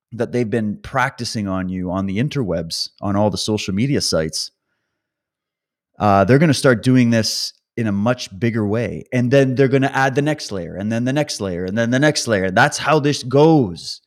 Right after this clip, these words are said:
So I'm s-, I don't wanna hear all these people that are like, "Well, Dave, you, you're exaggerating. Bill C ten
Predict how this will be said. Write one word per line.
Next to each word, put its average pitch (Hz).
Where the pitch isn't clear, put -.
So 139
I'm 127
s-, 135
I 127
don't 151
wanna 160
hear 160
all 135
these 123
people 110
that 117
are 120
like, 110
"Well, 170
Dave, 170
you, 180
you're 185
exaggerating. 104
Bill 190
C 202
ten 185